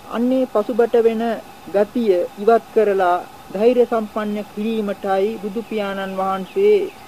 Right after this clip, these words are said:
මේ කෙලෙස් සටන මාර සංග්‍රාමයක් හැටියට දැක්ුවේ. මොකද ඒකට හේතුව මිනිස් සිත තුළ තිය-, ගැබ් වෙලා තිබෙන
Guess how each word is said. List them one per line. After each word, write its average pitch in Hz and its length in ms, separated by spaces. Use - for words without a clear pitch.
මේ 202 400
කෙලෙස් 208 340
සටන 196 420
මාර 196 320
සංග්‍රාමයක් 190 680
හැටියට 180 360
දැක්ුවේ. 170 500
මොකද 180 280
ඒකට 190 260
හේතුව 214 400
මිනිස් 247 300
සිත - 240
තුළ 247 280
තිය-, 233 280
ගැබ් 208 240
වෙලා 226 260
තිබෙන 220 300